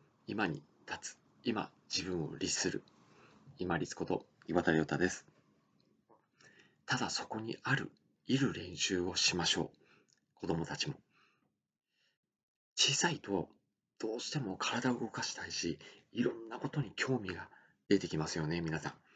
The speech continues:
けれども、その動くというのの反対の静かな時間、じっとしている時間というのをしっかり持てるようになると、すごくやっぱりメリットが大きいんですね。その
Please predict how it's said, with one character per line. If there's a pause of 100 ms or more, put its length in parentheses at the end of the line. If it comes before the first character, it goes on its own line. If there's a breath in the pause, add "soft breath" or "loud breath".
(920 loud breath)
け
れ
ど
も、 (840)
そ
の
動
く (180)
と
い
う
の
の
反
対
の
静
か
な
時
間、 (340 loud breath)
じ
っ (160)
と
し
て
い
る
時
間 (240)
と
い
う
の
を
し
っ
か
り (440 loud breath)
持
て
る
よ
う
に
な
る
と、 (560 loud breath)
す
ご
く
や
っ
ぱ
り (100)
メ
リ
ッ
ト
が
大
き
い
ん
で
す
ね。 (300 loud breath)
そ
の